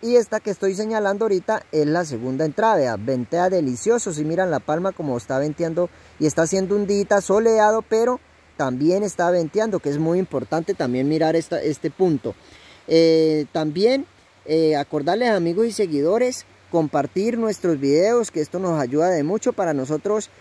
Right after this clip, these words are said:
pues, seguir enseñándole más propiedades. Mire el día tan cálido y delicioso que tenemos en este punto. Y estamos a tan solo, eh, vuelvo y repito, tres minutos de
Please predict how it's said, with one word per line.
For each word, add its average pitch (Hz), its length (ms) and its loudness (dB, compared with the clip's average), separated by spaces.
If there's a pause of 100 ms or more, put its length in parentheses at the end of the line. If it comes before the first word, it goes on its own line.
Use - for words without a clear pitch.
(100)
pues, 156 160 0
seguir 147 260 2
enseñándole 165 520 0
más 143 200 -2
propiedades. 175 840 0 (220)
Mire 160 200 0
el 180 100 0
día 180 200 2
tan 127 200 -6
cálido 214 640 2
y 180 100 -2
delicioso 151 600 -2
que 196 120 -4
tenemos 139 380 -2
en 147 120 0
este 165 280 -4
punto. 185 500 0 (320)
Y 190 80 4
estamos 240 380 0
a 240 40 -2
tan 139 200 -4
solo, 165 440 0 (340)
eh, 147 340 4
vuelvo 151 240 0
y 208 40 0
repito, 214 540 -4 (220)
tres 196 340 2
minutos 226 720 -2 (120)
de 147 200 2